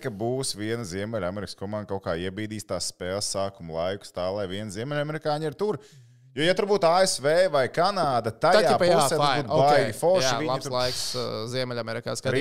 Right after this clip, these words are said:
Speaker 1: Rietumkrasts vispār sajūsmā
Speaker 2: Bet
Speaker 1: par
Speaker 2: tagad,
Speaker 1: tādu
Speaker 2: ja es
Speaker 1: laiku.
Speaker 2: gribu skatīt, labi, tu rīt skatīsies Slovākijas, Somiju tieši
Speaker 1: Ja man
Speaker 2: raidē,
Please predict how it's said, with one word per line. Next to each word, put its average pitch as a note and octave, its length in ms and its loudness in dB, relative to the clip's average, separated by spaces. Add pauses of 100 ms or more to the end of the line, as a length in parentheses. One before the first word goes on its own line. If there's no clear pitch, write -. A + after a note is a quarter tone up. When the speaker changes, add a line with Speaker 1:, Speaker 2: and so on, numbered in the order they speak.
(100)
Speaker 1:
Rietumkrasts C3 480 0
vispār B2 320 -2
sajūsmā F2 560 -4
Speaker 2:
Bet E3+ 140 -4
Speaker 1:
par - 80 -2
Speaker 2:
tagad, B3 180 2
Speaker 1:
tādu F#3+ 80 0
Speaker 2:
ja F#3+ 60 2
es F3+ 80 -2
Speaker 1:
laiku. G#3 80 -4
Speaker 2:
gribu G#3+ 160 -6
skatīt, G#3 320 -2 (560)
labi, E3+ 260 -2
tu A#3+ 160 0
rīt D#3+ 160 0
skatīsies B2+ 560 -4
Slovākijas, A#2+ 560 -4
Somiju B2+ 400 -6
tieši B2+ 160 -4
Speaker 1:
Ja B2+ 60 0
man A#2 100 2
Speaker 2:
raidē, F#2+ 80 2